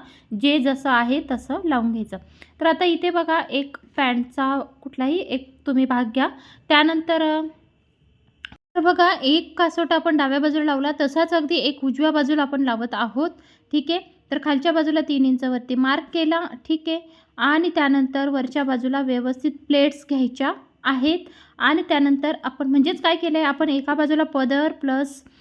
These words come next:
अ, हे लावलेलं आहे, म्हणजे डाव्या साईडला आपण एकाच्या, डाव्या साईडला आपण लावतो, अ, एक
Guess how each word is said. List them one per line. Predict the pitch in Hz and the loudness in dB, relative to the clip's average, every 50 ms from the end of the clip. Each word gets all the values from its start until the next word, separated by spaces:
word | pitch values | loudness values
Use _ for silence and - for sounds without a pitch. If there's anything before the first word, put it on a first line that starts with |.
| _ _ _ _ _ | _ _ _ _ _
अ, | - 226 240 262 | -4 0 0 2
हे | 254 262 285 294 | 4 4 4 4
लावलेलं | 262 247 240 240 240 240 | 4 4 2 2 2 2
आहे, | 226 233 | 2 4
म्हणजे | 254 277 392 | 4 2 2
डाव्या | 359 320 285 269 262 277 277 | 2 2 2 2 2 0 0
साईडला | 285 302 294 277 311 294 | 0 -2 -2 0 0 -2
आपण | 285 285 294 294 | -2 -2 -2 -2
एकाच्या, | 285 269 262 269 269 262 262 320 339 427 523 - | -2 -4 -2 -2 -4 -4 -2 -2 -4 -4 -6 -6
डाव्या | 220 254 247 240 254 | -2 -2 0 0 -2
साईडला | 254 285 269 269 285 277 | -2 -4 -4 -2 -4 -4
आपण | 269 269 262 262 | -4 0 0 0
लावतो, | 254 240 233 247 - 320 440 - - _ _ _ _ _ _ - | 2 0 -2 -2 -2 -4 -4 -4 -10 _ _ _ _ _ _ -2
अ, | 220 233 240 233 - | 0 0 0 0 0
एक | 220 262 262 262 - - | 0 0 0 -2 -8 -10